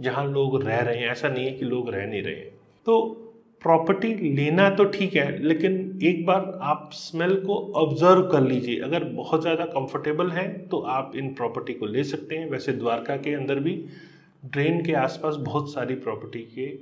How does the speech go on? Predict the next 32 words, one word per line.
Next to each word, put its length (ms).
position 420
लोगों 280
ने 100
लिए 260
हैं, 200
लोग 340
रह 140
रहे 200
हैं 80
और 180
property 420
appreciate 540
भी 80
हुई 200
है, 160
लेकिन 360
over 240
the 180
time 340
आपको 380
अच्छा 340
return 260
मिलता 320
है। 120
शुरू 340
में 120
लोग 360
थोड़ा 180
सा 180
avoid 320
करते 320
हैं। 160